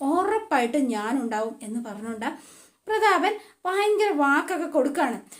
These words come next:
നമ്മുടെ ഇന്ദ്രന്. അപ്പം ഇതെല്ലാം കഴി-, ഇതെല്ലാം കേട്ടു. "അതെ, ശരിക്കും പറഞ്ഞാല് ഞാനിനി പിടിച്ചു കയറും.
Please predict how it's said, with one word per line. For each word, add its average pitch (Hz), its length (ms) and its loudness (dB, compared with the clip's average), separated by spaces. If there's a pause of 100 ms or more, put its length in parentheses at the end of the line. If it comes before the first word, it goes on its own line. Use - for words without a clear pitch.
(140)
നമ്മുടെ 254 300 -6
ഇന്ദ്രന്. 247 340 0 (300)
അപ്പം 415 180 -4 (160)
ഇതെല്ലാം 277 520 2
കഴി-, 240 320 -6
ഇതെല്ലാം 262 580 0
കേട്ടു. 233 260 -2 (920)
"അതെ, 285 320 0 (240)
ശരിക്കും 254 600 0
പറഞ്ഞാല് 269 560 -2
ഞാനിനി 240 480 0
പിടിച്ചു 320 520 0
കയറും. 240 320 0